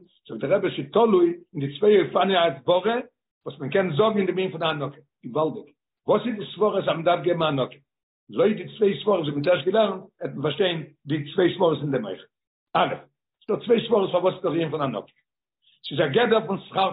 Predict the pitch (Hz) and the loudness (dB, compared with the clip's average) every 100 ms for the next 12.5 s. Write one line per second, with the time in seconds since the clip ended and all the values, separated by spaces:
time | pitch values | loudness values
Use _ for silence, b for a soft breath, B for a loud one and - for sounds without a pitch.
0 | - 185 131 107 - _ _ _ _ _ | -4 -8 -8 -10 -16 _ _ _ _ _
1 | _ - 131 165 139 185 202 214 190 240 | _ -10 -6 -6 0 0 2 0 0 -4
2 | 349 311 277 - - 139 202 202 185 180 | -4 -4 -4 -6 -6 -2 0 0 0 -2
3 | 180 175 165 - 139 170 135 113 135 - | -4 0 -2 -2 -2 -2 -2 -2 -4 -4
4 | _ _ _ _ _ - 214 226 214 202 | _ _ _ _ _ -6 -2 -2 -2 -4
5 | 165 202 190 180 160 143 147 110 110 156 | -4 -4 -4 -4 -8 -12 -14 -16 -12 -12
6 | - _ _ _ 139 214 208 - 208 160 | -14 _ _ _ -2 0 0 0 -2 -2
7 | 165 180 170 196 196 190 160 147 123 131 | -4 -4 0 -2 -2 -4 -4 -4 -4 -6
8 | 139 135 214 226 247 _ _ _ - 147 | -6 -4 -2 -2 -4 _ _ _ -6 -6
9 | - 269 247 214 208 _ _ - 208 220 | -2 2 4 2 -2 _ _ -4 -2 -2
10 | 226 233 220 208 185 - 151 _ _ _ | -2 -4 -4 -6 -8 -14 -20 _ _ _
11 | _ _ _ - 156 147 233 214 208 220 | _ _ _ -12 -6 2 4 4 2 0
12 | 147 - 214 185 | -2 0 2 0